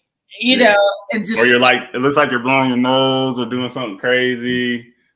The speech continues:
Speaker 2: So definitely, definitely. Uh, well, again, <laughs> you know, I, I appreciate you being on for an episode. Um, you had an amazing story, so I wanted to make sure, um, I have you on and, and, and allow you to share your, um, your story with the audience.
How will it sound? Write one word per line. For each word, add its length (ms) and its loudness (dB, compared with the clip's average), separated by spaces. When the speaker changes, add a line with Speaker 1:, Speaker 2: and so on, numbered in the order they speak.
Speaker 2:
So 220 -6
definitely, 520 -2
definitely. 720 -4
Uh, 180 4
well, 160 6
again, 400 4
<laughs> 40 -20
you 100 -4
know, 100 4
I, 340 2
I 140 2
appreciate 460 0
you 60 -4
being 260 -2
on 160 -2
for 180 -4
an 60 -6
episode. 720 -2
Um, 180 -2
you 80 -4
had 160 2
an 100 0
amazing 580 0
story, 360 0
so 100 -4
I 60 -2
wanted 200 -2
to 100 -2
make 220 0
sure, 380 -2
um, 300 0
I 80 0
have 220 2
you 200 -2
on 220 4
and, 500 -2
and, 140 -6
and 140 -4
allow 180 0
you 120 0
to 100 -4
share 160 0
your, 280 0
um, 340 -2
your 140 -4
story 280 0
with 140 -4
the 60 -10
audience. 640 0